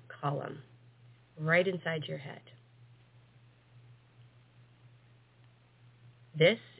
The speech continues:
is the sixth chakra, which oversees your mind, your imagination, and your ability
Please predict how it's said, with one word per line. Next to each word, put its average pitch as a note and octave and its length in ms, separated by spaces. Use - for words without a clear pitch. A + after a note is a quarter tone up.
is G3+ 180
the D3+ 120
sixth - 220
chakra, F3+ 420
which D3+ 200
oversees D#3 500
your D3 140
mind, D#3 540
your E3 200
imagination, F3 1040
and D3+ 140
your D#3 140
ability E3+ 600